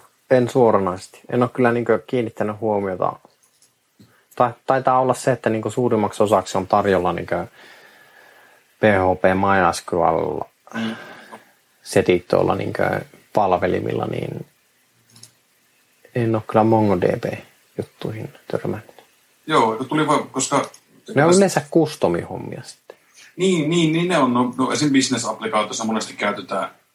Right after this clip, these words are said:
Speaker 2: no S Q L-tietokantoja. Tuli vaan yhtäkkiä niinku mieleen se, että niinku kyselyjä, kun suoritetaan.
Speaker 1: Mm.
Speaker 2: Ja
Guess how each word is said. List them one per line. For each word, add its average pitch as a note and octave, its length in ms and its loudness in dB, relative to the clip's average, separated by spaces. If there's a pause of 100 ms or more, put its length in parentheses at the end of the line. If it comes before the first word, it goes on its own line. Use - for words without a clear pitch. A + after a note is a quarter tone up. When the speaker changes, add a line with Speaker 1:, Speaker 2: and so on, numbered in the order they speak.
(120)
Speaker 2:
no A2+ 340 -2
S - 140 0
Q - 40 -6
L-tietokantoja. A2+ 840 -2
Tuli C#3 220 2
vaan D#3 140 4
yhtäkkiä C#3+ 280 0
niinku C#3+ 140 4
mieleen B2+ 360 4
se, A#2+ 180 2
että - 300 -6 (240)
niinku B2 280 -2
kyselyjä, G#2+ 600 -2 (340)
kun - 100 -20
suoritetaan. A2 640 -6 (280)
Speaker 1:
Mm. A#2 280 2 (460)
Speaker 2:
Ja A2+ 200 -2